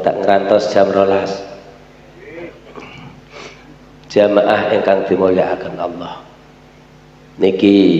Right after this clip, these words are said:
tahun, akhir tahun menyambut tahun baru. Ingkang baken monggo kula njenengan ki ndonga.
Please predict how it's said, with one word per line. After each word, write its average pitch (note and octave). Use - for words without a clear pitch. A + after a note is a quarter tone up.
tahun, F#2+
akhir G2
tahun F2+
menyambut G2
tahun G2
baru. -
Ingkang F#2
baken -
monggo F#2
kula F2+
njenengan F#2
ki G2
ndonga. F#2+